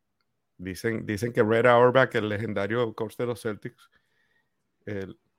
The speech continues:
le parecía que él debería anotar más, entonces hacía jugadas para que él anotara y él pasaba la pelota para que anotara otra persona. No le importaba un carrizo si anotaba o no anotaba.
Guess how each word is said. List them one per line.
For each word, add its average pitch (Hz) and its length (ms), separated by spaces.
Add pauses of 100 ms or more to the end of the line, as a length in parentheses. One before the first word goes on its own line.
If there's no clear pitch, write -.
(260)
le 107 140
parecía 104 340
que 120 80
él 120 100
debería 120 260
anotar 117 340
más, 123 200
entonces 110 280
hacía 127 200
jugadas 110 280
para 113 140
que 107 100
él 104 60
anotara 110 360
y 101 60
él 92 80
pasaba 104 400
la 107 100
pelota 98 380
para 104 160
que 95 80
anotara 95 320
otra 104 160
persona. 98 300
No 98 40
le 110 60
importaba 107 340
un 107 60
carrizo 113 360
si 117 100
anotaba 101 340
o 104 40
no 107 100
anotaba. 101 440